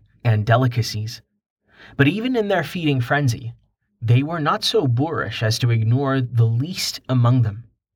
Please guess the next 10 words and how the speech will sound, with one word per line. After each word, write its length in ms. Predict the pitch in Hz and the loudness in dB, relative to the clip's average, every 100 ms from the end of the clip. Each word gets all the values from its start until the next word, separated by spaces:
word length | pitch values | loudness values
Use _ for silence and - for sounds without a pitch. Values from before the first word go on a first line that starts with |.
| _ _ _ _ - | _ _ _ _ -4
making 360 | 110 113 139 135 | 2 2 2 2
certain 420 | 131 123 127 127 | 2 0 0 2
that 160 | 123 | 4
an 100 | 123 | 4
equal 340 | 135 135 - 160 | 2 -4 -6 -6
share 380 | - 165 131 104 | -4 0 0 0
was 180 | 104 | -2
had 320 | 120 117 107 107 | 0 2 0 -2
by 160 | 104 | -4
all. 340 | 110 123 117 | -2 -4 -6